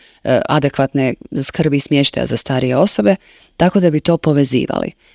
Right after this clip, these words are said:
Toga nema, srećom, tako puno i ne treba se nitko osjećati, "Pa gdje će oni svi dobiti ta mjesta?" Nije to tako puno,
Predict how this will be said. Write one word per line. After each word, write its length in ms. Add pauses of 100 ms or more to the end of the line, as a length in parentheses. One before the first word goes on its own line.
(120)
Toga 240
nema, 440
srećom, 560
tako 340
puno 460
i 140
ne 140
treba 300
se 240
nitko 320
osjećati, 680 (400)
"Pa 100
gdje 240
će 160
oni 160
svi 220
dobiti 400
ta 120
mjesta?" 400
Nije 200
to 160
tako 400
puno, 380